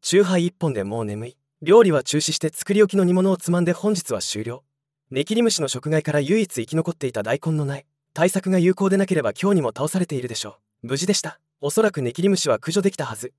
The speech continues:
あとは追加播種した大根が発芽するのを待つばかり。昼間、配達があまりにも暇なので勢い余って大型ホームセンターへ遠征。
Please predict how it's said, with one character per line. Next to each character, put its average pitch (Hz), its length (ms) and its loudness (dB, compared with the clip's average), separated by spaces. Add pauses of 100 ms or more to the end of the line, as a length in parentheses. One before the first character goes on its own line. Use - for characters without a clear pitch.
(140)
あ 185 140 -2
と 185 100 2
は 143 80 2
追 190 240 -2
加 220 80 0
播 208 100 -2
種 180 120 -2
し - 40 -4
た 139 120 -2
大 143 180 2
根 160 80 2
が 156 80 0
発 147 240 -6
芽 180 60 0
す 185 120 -4
る 185 60 2
の 160 80 2
を 104 60 -2
待 117 120 -8
つ - 80 -16
ば 123 100 -8
か 123 100 -12
り。 113 100 -14 (340)
昼 135 220 -4
間、 147 180 -6 (160)
配 185 200 4
達 202 200 0
が 202 120 4
あ 190 40 4
ま 208 100 6
り 233 80 2
に 233 60 4
も 175 100 2
暇 147 200 -2
な 160 80 0
の 139 100 -2
で 107 140 -6
勢 185 260 2
い 170 60 4
余 147 160 -2
っ - 20 -16
て - 140 -8
大 139 140 2
型 196 160 0
ホ 202 140 2
ー - 20 4
ム 208 80 2
セ 196 140 0
ン 175 40 -2
タ 143 120 -6
ー 95 80 -2
へ 87 60 -4
遠 101 80 -6
征。 123 260 -12